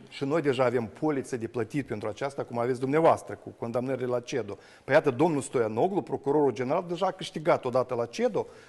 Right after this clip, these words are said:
și odată în instanță pe un capăt de asigurare, de acuzare.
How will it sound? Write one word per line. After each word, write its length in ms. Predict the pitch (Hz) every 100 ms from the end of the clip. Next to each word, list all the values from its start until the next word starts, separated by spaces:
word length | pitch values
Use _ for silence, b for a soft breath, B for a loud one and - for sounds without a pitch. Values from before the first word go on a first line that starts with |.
| B
și 280 | - - 240
odată 240 | 175 180
în 80 | 170
instanță 520 | 170 - 175 185 175
pe 80 | 151
un 80 | 135
capăt 320 | 151 139 127
de 60 | 123
asigurare, 580 | - 117 117 101 98 - - B
de 300 | 139 160 147 135 131 127 120
acuzare. 540 | 123 127 120 98